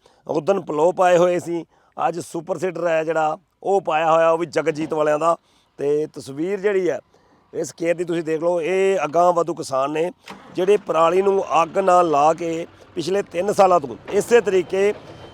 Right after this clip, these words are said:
ਖੇਤੀ ਕਰ ਰਹੇ, ਇਸੇ ਤਰੀਕੇ ਕਣਕ ਦੀ ਬਿਜਾਈ ਕਰ ਰਹੇ ਨੇ। ਪਿੰਡ ਮੋਠਾ ਵਾਲਾ ਹਲਕਾ ਗੁਰੂ ਹਰ ਸਾਹਿਬ ਦੇ ਪਿੰਡ ਦੇ ਵਿੱਚ ਮੌਜੂਦ ਹੈਗੇ ਆ, ਸਰਦਾਰ ਗੁਰਵਿੰਦਰ ਸਿੰਘ ਬਰਾੜ ਹੋਰਾਂ ਦੇ ਖੇਤ ਦੇ ਵਿੱਚ। ਤਸਵੀਰ ਤੁਸੀਂ ਦੇਖ ਲਓ, ਚੱਲਦਾ, ਅ,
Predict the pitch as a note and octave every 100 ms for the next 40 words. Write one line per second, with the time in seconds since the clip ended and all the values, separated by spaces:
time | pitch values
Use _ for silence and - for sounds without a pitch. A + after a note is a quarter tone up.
0 | - F3+ - G3 G3 F#3+ G3 - G#3 F#3
1 | F3+ F#3 F3+ E3+ E3+ E3+ D#3+ D3+ D3+ E3+
2 | F3 E3 E3 F3+ F#3+ - - - - -
3 | E3+ F#3+ F#3+ D#3+ F#3 F#3+ G3+ F#3+ F#3 F#3
4 | D#3+ D#3 D#3+ F3+ D3 F3+ F#3+ E3+ F3 E3
5 | F3 E3+ D#3 E3 D#3+ D#3+ D#3 D#3 E3 D3+
6 | D3 E3 D#3+ - - - D3 D3 D#3+ F3
7 | E3 E3+ E3+ F3+ F3 E3+ D#3 D#3+ E3 F3
8 | E3 D#3+ D#3 C3 D3+ D3+ D#3 D3 E3 D#3
9 | - - - - C3+ C#3 E3+ F#3+ F3+ F3
10 | D#3+ D#3+ E3+ F3+ - - - - F#3+ E3
11 | D#3+ G3 G3+ F#3+ - - - - - D#3+
12 | E3 E3 D#3+